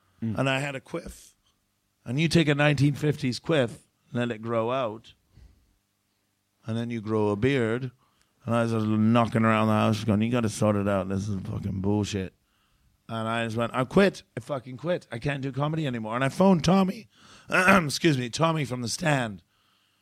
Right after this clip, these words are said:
Speaker 2: Just on the offhand, I went, um, "I can't afford to do Edinburgh Festival." 'Cause as you know, doing all these venues, uh, posters, P R, bullshit,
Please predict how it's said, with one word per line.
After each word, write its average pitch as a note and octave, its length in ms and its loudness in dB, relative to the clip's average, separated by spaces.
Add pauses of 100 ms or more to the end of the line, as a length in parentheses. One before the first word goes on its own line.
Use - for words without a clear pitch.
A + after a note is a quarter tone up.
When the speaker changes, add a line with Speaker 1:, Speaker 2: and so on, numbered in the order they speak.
(260)
Speaker 2:
Just - 420 2
on D#3+ 160 -2
the D3+ 120 -6
offhand, A#2+ 420 -6
I G2 60 -8
went, G#2 200 -8 (420)
um, G2 360 2
"I A#2+ 80 -2
can't C3+ 240 -2
afford B2 300 -4
to A2 80 -4
do A2 160 0
Edinburgh G#2 300 2
Festival." G#2+ 480 -6
'Cause A2+ 180 -2
as C3 200 -4
you A#2+ 120 0
know, G#2+ 280 0
doing G#2 320 0
all G#2+ 160 2
these G#2 220 -2
venues, G2+ 400 -4 (560)
uh, G#2+ 320 -4 (220)
posters, B2+ 580 -4
P B2+ 280 -8
R, A#2 240 -4
bullshit, A2+ 760 -6